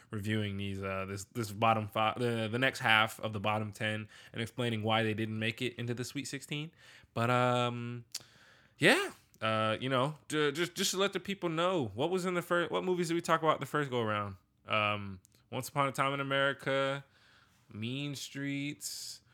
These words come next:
uh, A Bronx Tale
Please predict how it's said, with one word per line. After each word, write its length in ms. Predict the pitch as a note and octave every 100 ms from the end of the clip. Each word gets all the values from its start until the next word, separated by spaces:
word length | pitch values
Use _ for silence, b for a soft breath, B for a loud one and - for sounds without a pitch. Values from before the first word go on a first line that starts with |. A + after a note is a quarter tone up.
| _ _ -
uh, 520 | G#2 G2+ G2+ G2 F#2+ -
A 80 | G#2
Bronx 420 | A#2+ C3 C3+ -
Tale 720 | - C3+ C3+ C3+ C3+ C3+ C#3+